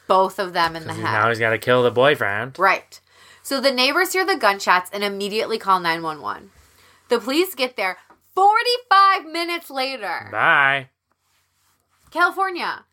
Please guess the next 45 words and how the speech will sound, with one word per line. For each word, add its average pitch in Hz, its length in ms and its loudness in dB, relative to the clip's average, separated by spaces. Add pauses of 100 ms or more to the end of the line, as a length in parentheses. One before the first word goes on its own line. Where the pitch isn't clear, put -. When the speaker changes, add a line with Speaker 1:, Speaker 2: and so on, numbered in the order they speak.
(140)
Speaker 2:
Gu- 285 160 2
Speaker 1:
do 339 140 2
better. 254 560 2
Speaker 2:
Get 165 280 0
your 175 140 -2
shit 135 280 -2
together. 107 220 -2
Speaker 1:
Do 381 340 0 (220)
better. 269 640 2
Speaker 2:
Gunshots, 170 800 0 (360)
forty-five 147 420 -6
Speaker 1:
That's 403 180 4
Speaker 2:
minutes. 453 140 4
Speaker 1:
why 415 40 -6
when 359 100 -2
I'm 320 120 -4
like, 247 240 -6 (100)
"The 294 160 -6
police 370 300 -4
got 214 220 2
there 233 180 -4
in 247 80 -8
seven 254 260 0
minutes," 294 220 -6
I'm 180 80 -12
like, 170 80 -10
"Wow, 208 160 4
that's 175 220 -8
so 175 240 -6
fast." 160 260 -4
And 202 40 -12
you're 196 40 -10
like, 185 120 -12
"That's 190 200 -8
so 185 180 -8
slow." 165 440 -8
Okay, 277 340 2
well, 269 220 2
Californians 320 600 2
over 226 220 -2
here, 220 360 0
Speaker 2:
<laughs> 156 280 -10
Speaker 1:
fucking 285 280 -2
forty-five 311 480 2
minutes. 339 360 -4